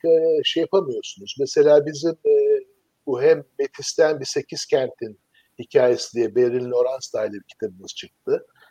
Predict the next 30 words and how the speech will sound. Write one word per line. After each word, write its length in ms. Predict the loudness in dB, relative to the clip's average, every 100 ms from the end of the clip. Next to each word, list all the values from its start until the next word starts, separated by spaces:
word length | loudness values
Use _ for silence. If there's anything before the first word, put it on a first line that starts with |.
| _
Çağlar 480 | 2 4 8 6 6
Keyder, 380 | 4 2 4 0
Ayşe 340 | -2 -6 -10
Köse 360 | -8 -8 -2 2
ve, 120 | 2 0 -6 _ _ _ -8
e, 80 | -8 -2
Fırat 340 | 0 0 0
Genç'le 280 | 0 0 -4
bütün 420 | -12 -12 -12 -14 _ _ _ -20 -6
on 280 | 2 2 6
dört 220 | 6 6 0 -6
Anadolu 440 | -4 0 2 2
ilini 320 | -2 -8 -8
şey 220 | -6 -4 -6
ya, 100 | -8
çalıştığımız 760 | -6 -6 -6 -8 -8 -8 -10 -4
Kentlerin 560 | 2 2 4 6 6 4
Türkiye'si 560 | -2 -10 -2 -2 -2 -6
diye 200 | -10 -8
bir 180 | -10 -8
iletişimler 560 | -6 -6 -8 -8 -10
kitabımız 420 | -6 0 0 -2 -10
çıktı. 320 | -10 -6 -4 -4 -10 -2 2
Bu 80 |
son 220 | 6 8 8
iki 240 | 6 8
yılda 320 | 8 8 4
çıktı 320 | 0 -4 2
ve 160 | 4 6
bu 220 | 4 4